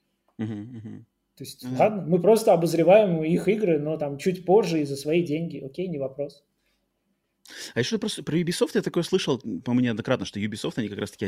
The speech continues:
Speaker 1: одна из тех контор, которые вот они могут обидеться очень легко,
Speaker 2: Ой,
Speaker 1: если
Speaker 2: ну,
Speaker 1: что-то там
Speaker 2: на самом
Speaker 1: сказать
Speaker 2: деле,
Speaker 1: не
Speaker 2: мне
Speaker 1: то.
Speaker 2: кажется, это вопрос как раз в конкретных пиарщиках,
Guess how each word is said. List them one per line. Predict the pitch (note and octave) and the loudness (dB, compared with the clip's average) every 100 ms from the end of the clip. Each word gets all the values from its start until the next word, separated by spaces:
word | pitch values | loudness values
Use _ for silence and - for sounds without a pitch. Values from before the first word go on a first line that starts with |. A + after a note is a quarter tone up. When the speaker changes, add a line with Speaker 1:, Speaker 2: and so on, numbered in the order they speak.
| F#2+ G2+ | -4 -4
Speaker 1:
одна | G2+ A2 | -2 -4
из | - | -4
тех | A#2+ | -6
контор, | G#2 C3+ | -6 -4
которые | C#3 A2+ G2 | -4 -4 -2
вот | G2 F#2+ | -2 -4
они | G#2 | -4
могут | G#2 G2 | -4 -2
обидеться | G#2 G2 G2 G2+ | -4 -4 -4 -4
очень | G2+ - | -6 -8
легко, | - - G2 - - - F3 | -10 -8 -8 -10 -20 -8 -4
Speaker 2:
Ой, | D#3+ | -2
Speaker 1:
если | F#3+ C4 | 0 0
Speaker 2:
ну, | |
Speaker 1:
что-то | A#3 F#2 | 0 -4
там | - - | -6 0
Speaker 2:
на | G3+ | 0
самом | C#4+ A#3 | 2 0
Speaker 1:
сказать | |
Speaker 2:
деле, | A3+ A3+ | 2 4
Speaker 1:
не | G#3+ | 4
Speaker 2:
мне | G3 F#3+ | 4 2
Speaker 1:
то. | |
Speaker 2:
кажется, | A3 G#3+ | 0 2
это | G3+ F3+ | 0 2
вопрос | F3+ G3 G3 | 2 2 0
как | F3+ E3 | -2 -2
раз | E3+ D#3+ | -2 -2
в | |
конкретных | - E3 F3 E3+ D3 - | -4 -2 -2 -2 -4 -2
пиарщиках, | D#3+ F3+ C4+ - - - | 0 0 -2 -8 -12 -16